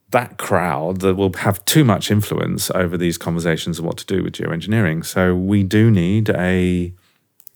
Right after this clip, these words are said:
we do need a civil society movement, inf-, critically informed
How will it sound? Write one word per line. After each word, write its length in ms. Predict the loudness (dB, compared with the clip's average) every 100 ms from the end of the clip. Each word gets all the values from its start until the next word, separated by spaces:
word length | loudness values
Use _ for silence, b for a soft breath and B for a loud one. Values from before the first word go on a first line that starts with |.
| _ _ _ -4
we 120 | -2
do 240 | 2 4
need 300 | 4 2 0
a 180 | -4 -4
civil 300 | -4 -2 -2
society 760 | -2 -4 -2 0 0 -2 -2 -2
movement, 680 | -2 -2 -2 0 0 -2 -6 B B B B B B B
inf-, 360 | -4 -4 -8
critically 520 | -2 2 2 2 2 0
informed 800 | 0 0 2 2 2 -2 -4